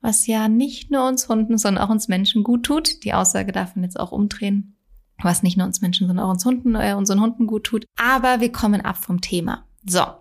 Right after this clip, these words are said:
was machen wir jetzt mit dem Zusammenhang zwischen Jagdverhalten und Ballspielen? Verstärkt Ballspielen per se das Jagdverhalten von Hunden? Nein,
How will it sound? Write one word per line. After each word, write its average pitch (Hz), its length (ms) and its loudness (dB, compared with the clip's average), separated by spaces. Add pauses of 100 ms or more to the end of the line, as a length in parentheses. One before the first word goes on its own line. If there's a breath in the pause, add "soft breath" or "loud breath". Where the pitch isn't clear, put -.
(140)
was 220 200 2
machen 247 260 4
wir 220 80 2
jetzt 214 180 0
mit 214 120 0
dem 190 160 0
Zusammenhang 208 680 0
zwischen 185 500 0
Jagdverhalten 185 880 -2
und - 260 -6
Ballspielen? 180 760 -2
Verstärkt 220 760 -4 (340)
Ballspielen 214 680 2
per 180 200 -2
se 214 340 0 (280 loud breath)
das 180 200 -2
Jagdverhalten 180 580 -6
von 180 180 -6
Hunden? 254 480 2 (240 loud breath)
Nein, 214 420 6